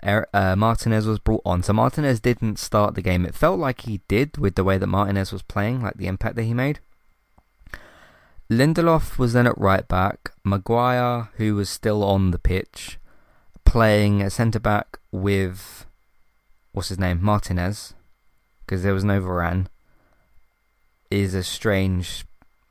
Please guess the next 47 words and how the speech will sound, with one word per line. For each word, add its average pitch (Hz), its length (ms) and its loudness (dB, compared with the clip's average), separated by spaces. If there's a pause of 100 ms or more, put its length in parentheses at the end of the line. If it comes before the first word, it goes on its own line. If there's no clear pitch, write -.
(300)
lineup 92 400 0
choice. 95 300 2
And 113 120 0
you 110 60 2
do 131 140 2
have 127 120 4
Wan-Bissaka 104 800 -2
on 95 120 -2
the 90 60 -2
bench. 90 240 -2
I'll, 92 120 0
I'll 92 100 -2
mention 95 300 -6
the 90 80 -8
substitutes - 560 -10
later 92 280 -2
on, 90 200 -4
but 90 240 -2 (480)
Wan-Bissaka 110 580 2
was 95 140 -2
an 92 100 0
option. 110 400 -2 (540)
So - 160 -4
you 98 180 -2
could 123 300 -2
have 107 220 -2
brought 107 220 -2
on, 98 540 -2 (1800)
I - 160 -4
don't 170 140 -2
know. 131 300 2
I - 100 -2
don't 175 120 0
know 156 60 4
if - 100 2
I 104 100 4
would 104 100 4
have 101 120 0
even 101 220 0
taken 101 260 -2
off 98 120 -2
Dalot 98 240 2
in 92 80 0
the 90 80 -4
first 120 280 -4
place, 87 220 -6
but, 92 340 -2